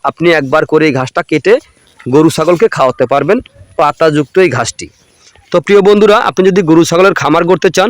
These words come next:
তাহলে আগে ঘাসের জোগান নিশ্চিত করবেন, তারপরে খামার করবেন, তাহলেই আপনার কাঙ্ক্ষিত লক্ষ্যে পৌঁছতে পারবেন।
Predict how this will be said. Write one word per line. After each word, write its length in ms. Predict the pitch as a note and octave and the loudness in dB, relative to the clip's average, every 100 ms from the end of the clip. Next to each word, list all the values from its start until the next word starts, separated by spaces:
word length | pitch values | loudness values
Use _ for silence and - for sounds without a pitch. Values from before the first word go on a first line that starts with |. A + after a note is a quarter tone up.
| C4 | -2
তাহলে 220 | - D#3 D#3 | -2 0 0
আগে 180 | D3 D#3+ | 2 0
ঘাসের 340 | B2+ B2 E3 | -2 -2 -2
জোগান 240 | D#3+ E3+ E3+ | -2 0 0
নিশ্চিত 300 | D3+ - E3+ | 0 -2 -6
করবেন, 320 | - F#3 F#3 C#4+ - - _ _ | 0 2 2 0 -2 -20 _ _
তারপরে 360 | F3 E3 F#3 G3+ | -2 -2 2 0
খামার 280 | F#3+ D3+ C#3+ | 0 -2 0
করবেন, 260 | B2 B2 B2 | 0 0 0
তাহলেই 420 | A#2 D#3 G3+ G#3+ A3 - _ | -2 0 2 2 0 -8 _
আপনার 260 | C#3 - C#3+ | -6 -4 -2
কাঙ্ক্ষিত 400 | D3 D3 C#3+ D3+ | -2 -2 -2 0
লক্ষ্যে 320 | C#3 B2+ C3 | 0 0 -6
পৌঁছতে 360 | B2+ B2 A#2+ B2+ | -4 -6 -4 -2
পারবেন। 320 | C3+ C3+ | 0 0